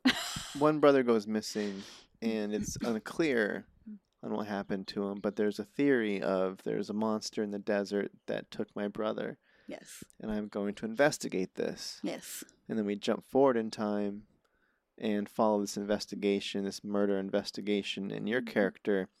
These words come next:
Speaker 2: is a student at this university
Speaker 1: Yeah.
Speaker 2: that, uh, works with, uh, some scientist guy.
Speaker 1: Mitch Pileggi.
Speaker 2: Mitch Pileggi.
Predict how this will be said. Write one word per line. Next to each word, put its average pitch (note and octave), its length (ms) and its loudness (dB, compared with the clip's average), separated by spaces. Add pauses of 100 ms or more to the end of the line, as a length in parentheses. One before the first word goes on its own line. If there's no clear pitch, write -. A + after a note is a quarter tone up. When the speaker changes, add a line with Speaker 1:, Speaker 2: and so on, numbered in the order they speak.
(220)
Speaker 2:
is G2+ 240 -2
a G2 60 0
student A2+ 460 2
at G2 140 2
this - 200 -8
university G#2 720 4 (100)
Speaker 1:
Yeah. F#3 280 -6 (380)
Speaker 2:
that, - 360 0
uh, G2 140 0
works G2+ 360 -2
with, - 440 -2 (100)
uh, F#2+ 280 -2
some - 200 -10
scientist G2+ 580 -4
guy. F#2 420 0 (260)
Speaker 1:
Mitch G3 200 -6
Pileggi. F#3 420 -6 (440)
Speaker 2:
Mitch F#3 300 -10
Pileggi. C3+ 720 -2